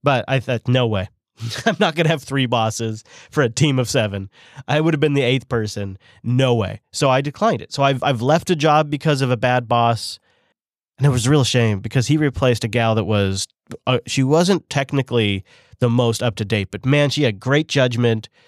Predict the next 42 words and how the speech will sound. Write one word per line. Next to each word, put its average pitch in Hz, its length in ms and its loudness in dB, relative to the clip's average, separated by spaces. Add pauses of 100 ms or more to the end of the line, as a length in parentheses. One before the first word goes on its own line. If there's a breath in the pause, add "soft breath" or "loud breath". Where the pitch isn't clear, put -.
(140)
She - 140 -2
was 131 80 2
just 127 160 2
a 107 40 -2
great 117 400 -2
boss. 113 520 0 (160)
She - 160 -10
trusted, 156 720 -2
uh, 120 220 2
me 127 140 0
at 117 80 -2
the 104 100 -4
right 139 240 0
times 143 520 2
and 107 80 0
asked 123 180 0
questions 139 380 0
at - 80 -14
the 120 80 0
right 117 180 0
times. 104 400 -4 (240 loud breath)
And 120 100 -2
they 120 80 2
replaced 151 440 0
her 131 120 0
with 110 200 -2
this, 98 340 -8 (800 soft breath)
this, 113 320 -4 (100)
this 98 200 -12
buffoon 120 640 0
from 104 200 -8
Boeing. 101 360 -2
It 98 40 -4
was 104 120 -6
just 113 160 -8
the 95 100 -12
worst. 95 300 -12 (160 soft breath)
All 165 80 2
right, 120 140 -4
the 123 100 -2
number 226 720 0
one 202 560 2